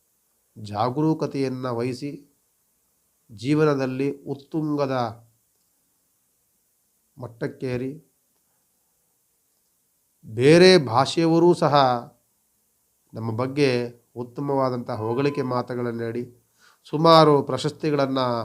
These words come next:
ಬಾಚಿಕೊಳ್ಳುವಂತಹ ಜಾತಕವಾಗಿರುತ್ತೆ ಶ್ರೀಯುತ ನಟ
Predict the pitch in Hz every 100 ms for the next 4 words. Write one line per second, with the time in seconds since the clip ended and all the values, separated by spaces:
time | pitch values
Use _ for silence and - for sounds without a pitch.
0 | 110 _ _ _ 113 107 127 - - 139
1 | 127 120 117 110 113 110 107 110 117 139
2 | 139 123 120 110 113 110 - 139 - _
3 | _ _ _ - 123 120 117 120 139 151
4 | _ _ _ - 110